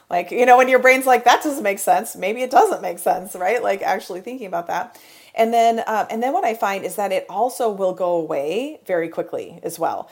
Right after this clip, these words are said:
So if I don't actually eat in response to that hunger and I just stay patient with myself, then I'll find, you know, sometimes five, ten minutes later, it's like, boom, it's gone.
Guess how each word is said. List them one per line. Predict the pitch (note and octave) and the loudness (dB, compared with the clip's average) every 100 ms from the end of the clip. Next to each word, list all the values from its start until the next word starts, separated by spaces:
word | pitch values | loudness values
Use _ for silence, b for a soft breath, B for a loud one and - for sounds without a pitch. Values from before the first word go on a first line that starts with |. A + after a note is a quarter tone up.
| B | B
So | - G#3+ | -4 0
if | G#3+ - | 2 2
I | F#3 F#3 | 0 -2
don't | E3+ G3 A#3 C#4 - _ | -4 0 2 0 -4 _
actually | G3 F#3+ - E3+ E3+ | -4 -4 -8 -8 -8
eat | A#3+ F#3 G#3+ | -8 -10 -10
in | F3+ | -8
response | F3+ F3+ E3+ D#3 - | -8 -6 -6 -6 -10
to | F3 | -10
that | D#3 - | -8 -6
hunger | D4 C#4+ D#3+ D3 G3+ B B B | -6 -6 -6 -6 -8 B B B
and | F#3+ F#3 | -6 -2
I | F3 | -4
just | F#3 F#3+ | -4 -10
stay | - E3+ | -6 -6
patient | E3+ F3 E3+ F3 | -6 -10 -10 -12
with | E3+ | -12
myself, | E3 D#3+ - C#3 G3+ C4+ _ b b b | -14 -8 -4 -2 -4 -6 _ b b b
then | G3+ G3+ | -4 -2
I'll | - F#3 | -2 -2
find, | G3 F3+ G3 A3+ - | -2 -4 -4 -6 -10
you | F3+ | -4
know, | F3 E3+ E3+ | 0 0 -4
sometimes | - F3 E3+ F3 E3+ | -10 -12 -10 -12 -10
five, | F3 E3+ | -8 -8
ten | F#3+ F3+ | -10 -8
minutes | E3+ E3 | -8 -2
later, | F#3+ G3 C#3+ | -2 -2 -4
it's | - | -4
like, | E3+ D#3+ | -8 -6
boom, | - F#3+ F3 | -4 -4 -4
it's | D#3 | -10
gone. | - D3 G#2 - | -8 -6 -6 -12